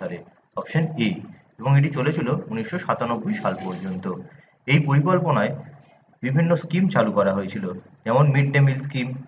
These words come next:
ইন্দিরা মহিলা স্কিম, গঙ্গা কল্যাণ যোজনা, মহিলা সমৃদ্ধি যোজনা, প্রধানমন্ত্রী রোজগার যোজনা ইত্যাদি। এই পঞ্চবার্ষিকী পরিকল্পনার লক্ষ্যমাত্রা ছিল ফাইভ পয়েন্ট সিক্স পার্সেন্টেজ গ্রোথ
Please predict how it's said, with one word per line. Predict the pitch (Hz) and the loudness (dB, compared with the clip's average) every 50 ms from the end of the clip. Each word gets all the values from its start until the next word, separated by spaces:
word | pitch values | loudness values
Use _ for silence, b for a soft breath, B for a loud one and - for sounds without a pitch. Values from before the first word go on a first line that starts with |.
| - - 110 113 | -16 -10 -6 -4
ইন্দিরা | 117 120 123 131 131 127 120 117 | -2 0 2 4 4 4 4 2
মহিলা | 120 120 117 127 113 123 | 0 2 2 2 0 0
স্কিম, | - - 117 113 117 - - - - - | -2 -6 -6 -6 -6 -8 -12 -10 -2 0
গঙ্গা | 110 113 113 113 127 127 127 | 0 2 4 4 4 4 4
কল্যাণ | 117 117 120 120 117 117 107 | -2 -2 0 0 0 0 -2
যোজনা, | 110 107 113 110 110 107 107 107 - - - - _ _ 101 | -2 -2 0 2 2 2 2 0 -2 -10 -18 -20 _ _ -6
মহিলা | 113 120 127 123 127 123 123 | -4 -2 2 2 2 2 2
সমৃদ্ধি | 120 107 107 113 113 107 107 120 110 113 | 0 -2 -2 -2 -4 -4 -4 -4 -2 -2
যোজনা, | 104 107 110 107 110 113 - - - - _ _ _ | -2 0 0 0 0 0 -2 -6 -12 -18 _ _ _
প্রধানমন্ত্রী | 127 120 123 120 120 117 117 120 170 156 | 2 2 2 4 2 0 0 0 0 0
রোজগার | 113 104 95 - 123 139 139 135 | 0 -2 0 2 2 2 2 2
যোজনা | 101 90 110 123 185 214 202 - - 117 | -2 -4 0 0 0 0 -2 -6 -6 -6
ইত্যাদি। | 110 - - - 92 82 82 80 - - b b b b b b b b _ _ _ _ | -6 -6 -6 -8 -8 -8 -8 -12 -16 -20 b b b b b b b b _ _ _ _
এই | 139 156 190 - | 2 4 4 6
পঞ্চবার্ষিকী | 147 139 135 143 165 165 170 165 - 175 185 165 - | 6 4 4 4 4 4 4 4 2 -2 -4 -2 0
পরিকল্পনার | 135 143 147 180 180 170 139 127 110 107 143 156 - 113 110 | 0 2 2 2 2 2 2 2 0 0 0 -2 -2 -2 -2
লক্ষ্যমাত্রা | 117 117 - - 175 175 180 175 180 196 190 - | -2 -2 -2 -2 2 2 2 2 0 -2 -2 -2
ছিল | - - 113 - - - - - - - _ _ | -2 -2 -2 -4 -6 -10 -12 -16 -20 -20 _ _
ফাইভ | - 135 147 165 156 - - | 2 2 2 2 0 -2 -4
পয়েন্ট | 160 160 165 185 220 214 - - | -2 0 0 0 0 -2 -2 -4
সিক্স | 185 180 - - - | -4 -4 -4 2 2
পার্সেন্টেজ | 135 135 - 143 135 123 - 196 226 - - - - - - | 2 2 2 0 -4 -4 -4 -4 -4 -4 -8 -14 -18 -8 -4
গ্রোথ | 107 104 - - - | -2 -2 -2 -2 -6